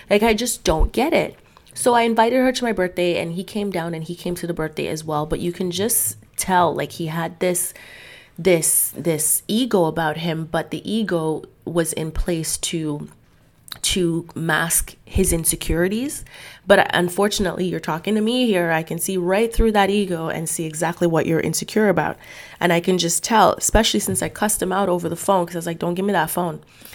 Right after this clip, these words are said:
I don't wanna talk to your husband." She's like, "No, we'll just talk to him." And I think she was hoping that I would kind of explain to him how disrespectful this behavior is.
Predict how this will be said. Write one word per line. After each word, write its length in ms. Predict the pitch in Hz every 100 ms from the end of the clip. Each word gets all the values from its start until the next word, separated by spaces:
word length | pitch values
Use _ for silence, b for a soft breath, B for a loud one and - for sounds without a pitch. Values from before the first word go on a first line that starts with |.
| B -
I 60 |
don't 140 | 160 180
wanna 160 | 185
talk 180 | 190 180
to 80 | -
your 60 | 165
husband." 360 | 175 170 160
She's 160 | 165 185
like, 120 | 208
"No, 60 | 247
we'll 100 | 254
just 160 | 247
talk 220 | - 220 -
to 60 |
him." 240 | 220 214 208 B B -
And 100 | 220
I 80 |
think 160 | 226 247
she 80 | 233
was 80 | 196
hoping 360 | 185 190 220
that 140 | 190 -
I 160 | 175
would 340 | 170 170 160 - _
kind 260 | - 175 160
of 260 | 156 156 B B -
explain 460 | 175 - - 165 165
to 100 | 180
him 340 | 185 196 202 -
how 240 | - 160
disrespectful 880 | 156 156 - 170 156 151 - 185 226 B B B
this 180 | 165 165
behavior 540 | - 156 156 160 185
is. 380 | 196 220 311 -